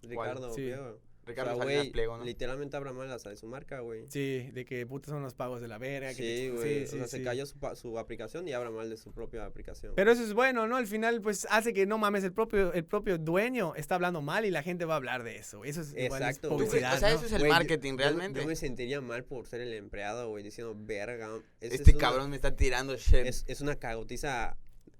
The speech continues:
Speaker 2: nivel mundial, cabrón, ¿no? O sea, es
Speaker 1: Como el tuit de Pedrito Sola, ¿no? Que, que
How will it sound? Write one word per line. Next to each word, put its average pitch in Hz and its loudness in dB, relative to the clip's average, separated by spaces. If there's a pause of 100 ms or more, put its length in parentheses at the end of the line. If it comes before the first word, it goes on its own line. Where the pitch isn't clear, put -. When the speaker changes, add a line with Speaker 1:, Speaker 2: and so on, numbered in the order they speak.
(360)
Speaker 2:
nivel 117 -2
mundial, 117 -8
cabrón, 113 -8
¿no? 123 -6
O 165 -6
sea, 123 -4
es 120 -2
Speaker 1:
Como 151 -2
el 156 -2
tuit 180 4
de 175 4
Pedrito 143 0
Sola, 135 -4
¿no? 160 -10
Que, 127 -8
que 98 -18